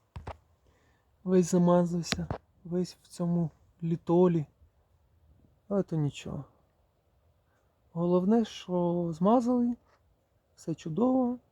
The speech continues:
можна їздити далі і спати спокійно. Ну це так, це... я покатаюсь день і ще туди дам, щоб, е, ну,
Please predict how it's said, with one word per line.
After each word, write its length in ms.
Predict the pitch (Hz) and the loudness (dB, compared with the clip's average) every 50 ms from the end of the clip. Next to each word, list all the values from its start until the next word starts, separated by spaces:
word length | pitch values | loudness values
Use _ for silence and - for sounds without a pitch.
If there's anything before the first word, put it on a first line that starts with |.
| _ _ _ _ _ _ _ _ _ _ _ _ _ - | _ _ _ _ _ _ _ _ _ _ _ _ _ -4
можна 380 | 170 170 160 156 156 151 151 | -2 -2 0 0 0 0 0
їздити 500 | 151 156 156 151 151 147 151 147 - 170 | 0 -2 -2 -2 -2 -4 -4 -4 -4 -4
далі 360 | 147 160 214 247 254 247 240 - _ _ _ _ _ _ _ _ _ _ _ _ _ _ _ _ _ _ _ _ _ _ _ | -4 -2 0 0 0 0 -2 -6 _ _ _ _ _ _ _ _ _ _ _ _ _ _ _ _ _ _ _ _ _ _ _
і 60 | - 160 | -14 -14
спати 340 | - - - 185 190 - | -14 -6 -4 -4 -4 -4
спокійно. 640 | 180 - - 180 165 - - 151 151 147 143 147 143 135 - _ _ _ _ _ _ _ _ _ _ _ _ _ _ _ _ _ _ _ _ _ _ _ _ _ 185 | -6 -8 -8 -12 -12 -10 -6 -4 -4 -2 -2 -2 -4 -6 -10 _ _ _ _ _ _ _ _ _ _ _ _ _ _ _ _ _ _ _ _ _ _ _ _ _ -4
Ну 60 | 190 | -4
це 180 | - - 262 254 | 0 0 0 0
так, 340 | - 311 302 269 175 - | 0 0 0 0 -2 -4
це... 440 | - - - 175 165 165 165 160 160 160 156 143 127 - - - _ _ _ _ _ _ _ _ _ _ _ _ _ _ _ _ | -6 -6 -2 2 2 4 4 4 2 2 0 -2 -4 -10 -16 -20 _ _ _ _ _ _ _ _ _ _ _ _ _ _ _ _
я 100 | 175 160 | -2 -2
покатаюсь 560 | - - - - - - 185 196 226 214 175 | -2 -2 -4 -4 -2 0 2 2 2 0 2
день 360 | 156 151 143 143 139 143 156 - _ _ _ _ _ _ _ _ _ _ _ | 4 4 4 4 2 0 -4 -8 _ _ _ _ _ _ _ _ _ _ _
і 220 | - 170 170 165 151 | -6 -4 -4 -2 -4
ще 280 | - - - - 226 | -4 -4 2 2 2
туди 400 | 190 - 160 147 143 143 151 151 | 4 2 -2 -8 -6 -4 -2 -4
дам, 460 | 143 139 147 143 143 156 190 202 202 208 - _ _ _ _ _ _ _ _ _ _ | -2 -2 0 2 4 4 4 4 2 0 -4 _ _ _ _ _ _ _ _ _ _
щоб, 260 | - - - 160 143 - - - | -18 -4 -2 -2 -2 -2 -4 -4
е, 20 | 151 147 143 143 143 139 139 139 143 | -2 0 0 0 0 0 -2 -2 -2
ну, 320 | 151 151 143 127 123 131 | -2 -2 -2 -2 -4 -6